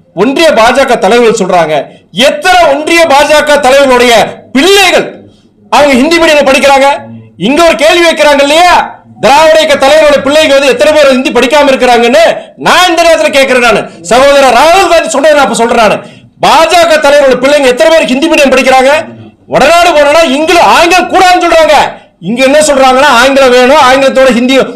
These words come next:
மூணாவது மொழி கத்துக்கணும்னு சொல்றாங்க. ஆனா வடநாட்டுக்கு போனா ஆங்கிலம் வந்து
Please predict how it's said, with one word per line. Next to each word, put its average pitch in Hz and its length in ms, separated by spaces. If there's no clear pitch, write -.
மூணாவது 262 260
மொழி 240 180
கத்துக்கணும்னு 226 360
சொல்றாங்க. 180 300
ஆனா 208 140
வடநாட்டுக்கு 320 580
போனா 208 340
ஆங்கிலம் 339 380
வந்து 320 140